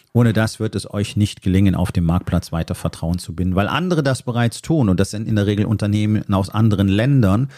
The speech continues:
die diese Art der Kommunikation seit Jahren vorantreiben und die eure Kunden mehr und mehr abgreifen.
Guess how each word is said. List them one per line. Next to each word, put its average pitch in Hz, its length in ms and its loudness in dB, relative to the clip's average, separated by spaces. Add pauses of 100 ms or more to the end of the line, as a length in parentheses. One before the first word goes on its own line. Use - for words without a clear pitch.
(320)
die 107 120 -2
diese 123 260 -2
Art 113 180 -8
der 110 60 0
Kommunikation 104 800 0
seit 95 180 -2
Jahren 95 320 0
vorantreiben 92 720 -2
und 110 180 -2
die 107 200 -2
eure 107 380 2
Kunden 98 560 0 (300)
mehr 104 400 2
und 98 220 0
mehr 92 240 2
abgreifen. 73 640 -6